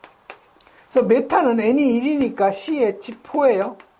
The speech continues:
N이 이면 C가 두 개, H가 여섯 개. 프로판은 C가 세 개, H가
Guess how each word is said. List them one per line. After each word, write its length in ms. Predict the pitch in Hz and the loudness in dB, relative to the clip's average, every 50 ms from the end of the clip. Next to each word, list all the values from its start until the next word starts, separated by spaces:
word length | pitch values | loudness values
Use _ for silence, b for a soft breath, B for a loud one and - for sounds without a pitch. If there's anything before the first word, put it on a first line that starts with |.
| b b b b b b b b b - | b b b b b b b b b -2
N이 440 | 196 233 262 294 294 262 247 262 294 | 0 2 2 2 2 2 2 2 2
이면 360 | 302 294 247 208 190 190 190 | 2 2 0 0 -2 -4 -8
C가 560 | - - - 269 277 262 262 262 254 247 254 | -12 -10 -6 -4 -2 0 2 2 2 2 0
두 240 | - 208 196 196 190 | -4 -8 -8 -4 0
개, 100 | 233 254 | 2 2
H가 760 | 247 220 220 190 - - - - 220 196 220 233 226 196 202 | 2 2 0 -2 -4 -6 -10 -12 -6 0 0 0 0 0 0
여섯 380 | 180 - - 196 185 - - | -2 -2 -2 -4 -6 -6 -8
개. 160 | - 170 170 - _ - - _ _ _ _ _ _ _ _ _ _ _ _ _ _ - | -10 -10 -10 -12 _ -20 -20 _ _ _ _ _ _ _ _ _ _ _ _ _ _ -8
프로판은 540 | - 311 330 311 320 - 247 226 202 196 196 | -4 -2 -2 -2 0 0 -2 -2 -2 -4 -8
C가 500 | - - 269 269 269 254 262 262 247 240 | -10 -8 -6 -6 -2 0 2 2 2 0
세 280 | - 254 262 247 240 | 0 0 0 0 0
개, 280 | 202 196 185 175 - - - 185 | 0 -2 -2 -2 -4 -8 -8 -6
H가 760 | 185 190 - - - - 214 196 190 233 254 269 294 285 | -6 -6 -6 -8 -8 -8 -8 -4 0 2 2 2 0 -2